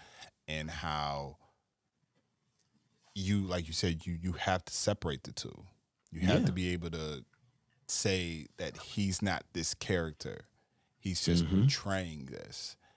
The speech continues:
Speaker 2: Exactly.
Speaker 1: And, you know, it will also go in a sense to show how great he is at what he did,
Speaker 2: Mm-hmm.
Speaker 1: that you can possibly say, like, "Yo, you played that role so, so well that, like,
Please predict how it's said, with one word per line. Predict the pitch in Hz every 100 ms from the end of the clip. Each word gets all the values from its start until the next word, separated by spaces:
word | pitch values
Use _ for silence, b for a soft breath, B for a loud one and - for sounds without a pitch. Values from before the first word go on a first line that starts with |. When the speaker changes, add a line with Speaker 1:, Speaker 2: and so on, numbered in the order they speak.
| B B B B -
Speaker 2:
Exactly. | 87 87 82 78 76
Speaker 1:
And, | 64 _ _ _
you | 87
know, | 78 -
it | 90 85
will | 90
also | 82 92 - 92
go | 82 85 85 85 80 _ _
in | 92
a | 87
sense | - 98 92
to | 87
show | - 92 87 85 - _ -
how | - 85 82 73 - _ _
great | 95 92 113 110
he | 95 82
is | 76 71 73 - - _ _ _ _
at | - 101 113
what | 101
he | 90 82
did, | 73 71 64 - b b b b b -
Speaker 2:
Mm-hmm. | 78 76
Speaker 1:
that | 85 95 -
you | 60 85 85 87 80
can | - 87 78 76 71 - _ _ _
possibly | - 98 92 - 90 85
say, | - 95 110
like, | 101 73 67 -
"Yo, | 101 90
you | 85 90 107
played | - 98 90
that | 90 87
role | 90 82
so, | - 90 85 76 - _
so | - 95 85 80
well | 107 120 113
that, | 95 85
like, | 71 64 52